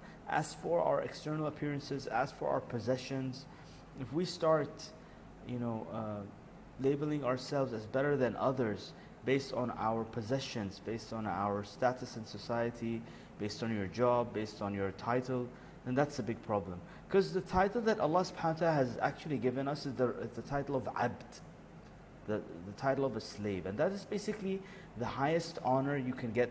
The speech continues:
with Allah subhanahu wa ta'ala. And, you know, what's beautiful about this title is that, you know, it's the lowest title you can have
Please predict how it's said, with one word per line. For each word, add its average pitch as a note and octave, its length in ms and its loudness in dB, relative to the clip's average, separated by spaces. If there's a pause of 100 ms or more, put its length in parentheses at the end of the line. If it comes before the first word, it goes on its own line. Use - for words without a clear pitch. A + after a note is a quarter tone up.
with G#2+ 140 -6
Allah G2+ 240 0
subhanahu - 380 -6
wa F2+ 60 -4
ta'ala. F2 180 -4 (960)
And, C3 340 2 (420)
you B2+ 100 0
know, C3 220 0
what's C3 280 -2
beautiful F3 440 2
about B2 500 4
this C3 220 -2
title C#3 380 0
is A2 180 -6
that, A2+ 180 4 (680)
you B2 80 -2
know, B2+ 60 0
it's - 360 -6 (340)
the C#3 100 2
lowest E3 600 4
title D3 380 2
you B2 80 2
can A#2 160 -4
have G2 300 -2